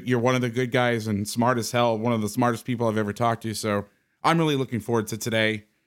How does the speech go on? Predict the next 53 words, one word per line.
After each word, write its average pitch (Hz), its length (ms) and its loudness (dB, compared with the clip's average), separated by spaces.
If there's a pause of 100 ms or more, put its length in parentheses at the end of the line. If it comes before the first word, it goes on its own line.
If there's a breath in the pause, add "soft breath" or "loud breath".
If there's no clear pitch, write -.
(260)
Wanna 135 180 4
talk 143 320 0
to 135 80 -6
you 135 120 2
about 123 260 0
this. 117 180 -4
So, 143 80 0 (240)
so 131 480 0 (400)
in 131 120 4
the 139 120 4
interest 151 260 -4
of 135 120 -2
full 139 160 0
disclosure 127 400 0
to 127 80 -2
the 123 100 0
audience, 120 420 0
I 120 100 0
knew 120 100 4
you 135 100 4
were 127 80 0
working 123 300 -2
on 127 80 0
a 147 40 0
book. 131 360 -4 (1120)
And 120 120 0
I 120 100 2
said, 117 540 -2 (160)
well, 139 100 4
actually, 143 380 -2
I - 20 -2
hit 120 160 -6
you 135 140 0
up - 100 -8
and 120 100 0
I 113 100 2
said 117 260 0
early 120 260 2
on, 120 80 0
I 113 60 0
said, 98 140 -8
"Hey, 135 120 2
I'm 120 80 2
starting 135 220 0
this 113 160 -2
offensive 113 340 -2
podcast. 95 640 -2 (880)
I 110 60 -4
want 117 200 2
you 117 80 0
to 120 80 0
come 110 220 0
on. 101 320 0